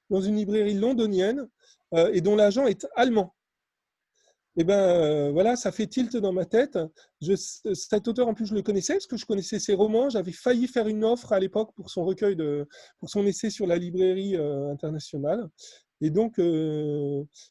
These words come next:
et donc, j'ai acheté les droits en sachant très bien que c'était important de publier cette espèce de carte de visite, de signal d'alarme et de message de soutien à la librairie aujourd'hui.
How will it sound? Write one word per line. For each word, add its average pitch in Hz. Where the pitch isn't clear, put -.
et 160
donc, 196
j'ai 190
acheté 170
les 185
droits 190
en 233
sachant 190
très 226
bien 226
que 247
c'était 202
important 220
de 185
publier 202
cette 202
espèce 196
de 180
carte 208
de 185
visite, 220
de 175
signal 214
d'alarme 208
et 175
de 170
message 196
de 190
soutien 208
à 196
la 170
librairie 170
aujourd'hui. 175